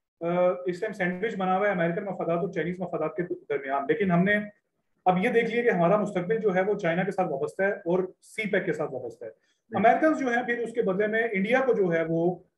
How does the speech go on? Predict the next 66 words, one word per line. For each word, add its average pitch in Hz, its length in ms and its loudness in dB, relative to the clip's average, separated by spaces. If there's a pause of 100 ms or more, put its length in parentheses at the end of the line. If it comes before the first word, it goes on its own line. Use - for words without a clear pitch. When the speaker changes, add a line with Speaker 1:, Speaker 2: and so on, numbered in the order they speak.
(160)
Speaker 1:
देख 185 160 2
रहे 202 120 -2
हैं 208 100 -2
कि 208 80 0
वो 196 160 0
China 175 300 -2
के 196 120 -2
खिलाफ 175 280 -2
उनका 170 240 -2
एक 180 440 -2 (240)
इत्तेहादी 165 440 -6
सामने 190 320 0
आए 196 140 2
और 190 100 2
उसी 180 180 -2
को 214 120 0
वो 196 100 2
फिर, 196 360 -2 (380)
और 175 140 -8
चूंकि 240 240 -4
अशरफ 233 340 2
गनी 214 160 -4
जो 214 220 2
है 208 120 2
वो 202 120 0
India 185 200 0
के 185 80 -2
बहुत 165 140 -4
ज्यादा 175 200 -2
करीब 170 280 -2
है, 185 60 0
उन्हीं 180 140 0
के 196 60 0
पपेट 180 300 -4
हैं 180 140 -2
अमरुल्ला 165 300 -2
साले। 160 320 0 (360)
आपको 175 160 -2
पता 190 160 2
है 196 80 4
एनडीएस 202 260 2
की 202 80 -6
पूरी 190 220 -6
की 190 80 -8
पूरी 202 160 -6
तरबी-, 175 300 -8
तरबियत 175 280 0
रॉ 160 200 0
ने 190 100 -2
की 175 160 -4
है, 180 240 0
और 165 200 -10
वो 185 280 -2 (240)
जिस 214 260 -4
model 175 260 2
पे 226 100 4
बनी 190 240 0
हुई 214 320 -8
है 220 120 6
वो 196 140 2
भी 208 100 -4
रॉ 180 180 2
का 196 80 0
ही 214 60 0
मॉडल 139 280 -6
है। 127 80 -10